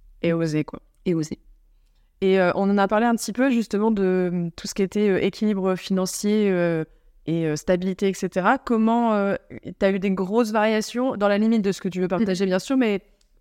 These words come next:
Speaker 1: en, en termes de, d'équilibre financier, d'investissement, de salaire,
Speaker 2: Mm.
Speaker 1: de ce que t'as pu te verser, et cetera, comment ça a évolué ? Et est-ce que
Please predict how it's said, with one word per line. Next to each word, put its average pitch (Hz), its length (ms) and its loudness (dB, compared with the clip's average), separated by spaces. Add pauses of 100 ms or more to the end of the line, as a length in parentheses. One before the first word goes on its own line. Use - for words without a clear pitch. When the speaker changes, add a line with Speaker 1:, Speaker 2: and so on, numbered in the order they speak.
Speaker 1:
en, 190 100 -2
en 190 260 2
termes 214 260 2
de, 175 840 -2 (200)
d'équilibre 208 440 -2
financier, 208 640 0
d'investissement, 196 720 0
de 170 140 -2
salaire, 196 460 0
Speaker 2:
Mm. 180 40 -4
Speaker 1:
de 165 60 -4
ce - 80 -8
que - 80 -4
t'as 160 160 -2
pu - 160 -8
te 170 40 -6
verser, 185 340 -2
et 190 140 2
cetera, 180 400 0
comment 202 360 -2
ça 202 160 -4
a 180 40 2
évolué ? 180 640 0 (340)
Et 160 120 0
est-ce - 140 -6
que - 80 -2